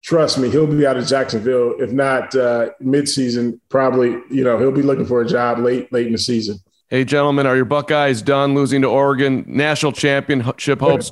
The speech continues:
Speaker 2: out the window. Orlando, you're smiling. Do, do you have confidence they can rise up and get back in it?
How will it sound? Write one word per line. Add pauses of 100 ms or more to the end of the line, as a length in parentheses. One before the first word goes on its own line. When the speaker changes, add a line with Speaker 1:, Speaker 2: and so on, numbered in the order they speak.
(100)
Speaker 2:
out
the
window.
Orlando,
you're
smiling. (300)
Do,
do
you
have
confidence
they
can (360)
rise
up
and
get
back
in
it?